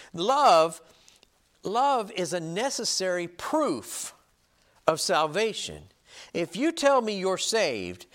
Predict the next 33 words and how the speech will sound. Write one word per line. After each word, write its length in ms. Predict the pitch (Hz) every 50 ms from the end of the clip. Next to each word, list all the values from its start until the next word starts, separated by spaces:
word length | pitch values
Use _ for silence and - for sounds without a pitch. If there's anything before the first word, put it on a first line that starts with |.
| - - -
yet 300 | 156 165 185 185 143 135
you 200 | 180 262 277 254
don't 280 | 185 220 226 226 185
display 480 | 127 185 233 240 - - 202 202 185 160
love, 600 | 123 117 131 160 226 277 311 339 311 - - - _ _ _ _ _ _ _ _ _ _ _ -
you're 140 | 101 139
a 100 | 151 110
liar. 480 | 82 76 73 82 87 87 - - - - _ _ _ _ _ _ _ _ _ _ _ _ _ _ _ 101 101 98 - - _ _ _ _ _ _ _ _ _
Because 280 | - 131 117 123 123 120
God 520 | 113 135 175 226 226 185 147 131 131 135 - _ _
saved 480 | - - - 190 208 247 285 240 165 143
you 280 | 135 123 120 117 120 - - - -
because 340 | - 131 - - 139 131 107
of 140 | 113 101 101
love. 420 | 107 104 95 87 90 101 101 - - - - - -
And 140 | - 143 160
then 120 | 175 202 196
when 100 | 202 196
you're 160 | 190 196 185
saved, 540 | - - 202 196 226 247 277 294 269 208 - _ -
you're 220 | 151 165 180 165
filled 360 | - - 240 254 254 233 180
with 260 | 151 147 131 120 -
His 360 | - 160 151 123 110 101 - - _ _
love. 560 | - 123 117 98 76 65 - - - - - _ _ _ - - - - - -
So 240 | - - 175 170 156
if 160 | 139 - -
you 160 | 170 254 285
don't 240 | 240 262 226 190 131
display 380 | 143 208 226 - - 208 208 180
love 280 | 170 180 202 226 226
towards 260 | - - 196 160 131
others, 580 | 131 127 156 185 269 302 302 277 - - - -